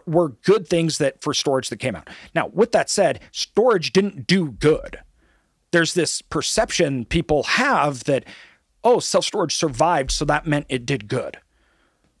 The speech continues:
Now, this is where we get into a big problem. When you're comparing it to the worst ever crisis in real estate that we've seen in the United States,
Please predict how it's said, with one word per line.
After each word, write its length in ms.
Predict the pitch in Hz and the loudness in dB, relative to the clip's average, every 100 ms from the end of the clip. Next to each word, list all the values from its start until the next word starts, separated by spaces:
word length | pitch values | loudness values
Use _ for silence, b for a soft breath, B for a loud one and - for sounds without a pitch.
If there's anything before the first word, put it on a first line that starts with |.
| _ _ _ _ _ | _ _ _ _ _
Now, 320 | 175 160 147 - | 0 0 0 -2
this 380 | 131 135 233 - | -2 0 0 0
is 160 | 233 | -2
where 280 | 147 151 196 | 0 2 4
we 220 | 185 160 | 4 0
get 280 | 135 139 131 - | 0 0 0 -2
into 220 | 135 127 | 0 0
a 40 | |
big 240 | 104 101 87 | -2 -8 -8
problem. 460 | 107 98 - - _ b b b | -6 -6 -8 -18 _ b b b
When 140 | - 165 | -2 0
you're 120 | 165 | 2
comparing 520 | - 135 - 208 196 | 0 -4 -2 0 0
it 200 | 170 - | 0 -4
to 140 | - 151 | -4 -2
the 160 | 139 | -2
worst 600 | 127 117 143 190 190 - - _ - | -2 -2 0 0 -2 -6 -12 _ -2
ever 500 | 147 156 165 160 - _ _ _ _ _ _ _ | 0 2 2 2 -2 _ _ _ _ _ _ _
crisis 540 | - 156 147 - 117 - | 0 0 2 -2 -6 -4
in 120 | 143 | -4
real 180 | 131 143 | 0 0
estate 460 | 123 - 117 104 - _ | -2 -2 -2 -4 -10 _
that 160 | - 120 | -6 -2
we've 160 | 143 | -2
seen 180 | - 151 | -2 -2
in 80 | 135 | -2
the 80 | 123 | -2
United 340 | 143 139 120 | -2 -2 -4
States, 580 | - - 143 107 - - | -6 -2 -2 -2 -6 -8